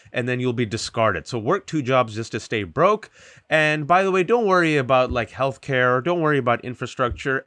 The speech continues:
The rich folks have got it. We'll tell you who to vote for. But then when you see an informed, aware population that says, "Oh, wait, I have the vote,"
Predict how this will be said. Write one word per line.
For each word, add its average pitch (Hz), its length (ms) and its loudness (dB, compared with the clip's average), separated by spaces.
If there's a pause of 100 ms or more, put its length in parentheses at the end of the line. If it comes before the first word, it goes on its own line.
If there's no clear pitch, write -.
The 180 220 0
rich 247 220 0
folks 160 260 2
have 113 140 -4
got 98 220 0
it. - 60 -18 (140)
We'll 269 160 -4
tell 196 220 2
you 147 80 4
who 123 100 2
to 110 80 2
vote 92 200 -4
for. 67 200 -10 (400)
But 143 140 -2
then 208 320 2 (340)
when 143 220 -4
you 147 80 -4
see 165 220 0
an - 40 0
informed, 151 800 -4
aware 131 400 2
population 131 840 -2
that 117 160 -2
says, 139 200 -6
"Oh, 214 140 2
wait, 220 220 2
I 131 80 2
have 165 280 0
the 120 100 -2
vote," 180 440 0